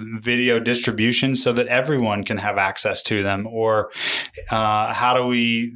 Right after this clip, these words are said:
then take this exact same blueprint for this Keller Williams office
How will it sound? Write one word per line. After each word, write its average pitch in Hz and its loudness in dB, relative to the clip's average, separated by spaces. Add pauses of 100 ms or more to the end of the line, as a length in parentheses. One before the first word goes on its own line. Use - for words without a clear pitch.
then 120 2
take 120 2
this 117 2
exact 113 0
same 117 2
blueprint 113 0
for 113 0
this 107 0
Keller 117 0
Williams 110 0
office 120 0